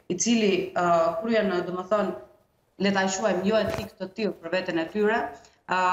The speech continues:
fillimisht personi ul disiplinën e jetës së tij. Kjo do të thotë, e, një nga vëzhgueset e parë që mund të shohin edhe familjarët është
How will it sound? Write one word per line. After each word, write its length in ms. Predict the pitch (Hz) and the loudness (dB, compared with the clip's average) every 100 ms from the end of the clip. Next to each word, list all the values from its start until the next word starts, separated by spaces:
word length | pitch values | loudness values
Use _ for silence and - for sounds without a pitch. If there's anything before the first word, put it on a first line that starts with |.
| 180 | 2
fillimisht 440 | 240 262 262 269 | 0 2 2 0
personi 600 | 247 - 269 262 254 269 269 | -4 -4 0 0 0 -2 -4
ul 260 | 233 254 208 | 0 0 2
disiplinën 560 | 233 240 226 254 247 | 0 -2 0 2 2
e 60 | 233 | 2
jetës 260 | 240 233 - | 0 -2 -2
së 140 | 175 | -2
tij. 240 | - 143 123 - _ _ _ - | -2 -4 -4 -12 _ _ _ 0
Kjo 140 | 247 | 2
do 80 | 254 | 2
të 160 | 247 | 0
thotë, 400 | - 254 254 240 | 0 0 0 0
e, 320 | 220 214 208 214 | 2 4 2 0
një 100 | 233 | 2
nga 160 | 220 208 175 - - 180 | 2 2 -2 -6 -14 -4
vëzhgueset 500 | 196 - - 233 196 | -2 -2 -6 -4 -4
e 80 | |
parë 320 | 196 220 202 196 | 2 2 2 0
që 80 | |
mund 160 | 196 196 | -2 -2
të 80 | 190 | -2
shohin 560 | - 202 180 208 240 240 - | -2 -2 -2 -2 -4 -4 -4
edhe 260 | 185 190 | 0 0
familjarët 720 | 190 190 185 185 202 170 - 202 | 0 -2 0 0 0 -2 -6 -8
është 260 | 202 - | -8 -10